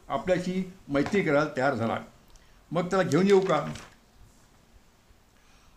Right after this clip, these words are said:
दमनकाच्या या बोलण्यावर मनातला संशय दूर होऊन पिंगलक त्याला म्हणाला, "शाब्बास, तुझी, तुझी खरी, शाबास तुझी, खरा बुद्धिवान आहेस तू.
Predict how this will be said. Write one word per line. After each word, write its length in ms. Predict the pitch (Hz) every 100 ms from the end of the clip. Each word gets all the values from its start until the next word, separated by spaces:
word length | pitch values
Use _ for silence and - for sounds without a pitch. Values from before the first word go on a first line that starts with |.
| -
दमनकाच्या 460 | 151 190 202 202 202
या 60 |
बोलण्यावर 420 | 160 151 165 147 113 - - _ _ _ _ -
मनातला 440 | 131 185 175 190
संशय 320 | - 147 139 180
दूर 300 | 127 202 170
होऊन 280 | 175 135
पिंगलक 580 | 113 - - 135 170 -
त्याला 160 | 165 135
म्हणाला, 280 | 123 113 - - -
"शाब्बास, 560 | 196 147 120 127 98 - - _ _ _ -
तुझी, 300 | 240 226 233 - - -
तुझी 360 | 208 180 226 - 156
खरी, 180 | 165 156
शाबास 440 | - - 156 233 233 -
तुझी, 180 | 151 120 - - - -
खरा 180 | 165 208
बुद्धिवान 460 | 160 151 113 180 165
आहेस 260 | 147 139
तू. 120 | 123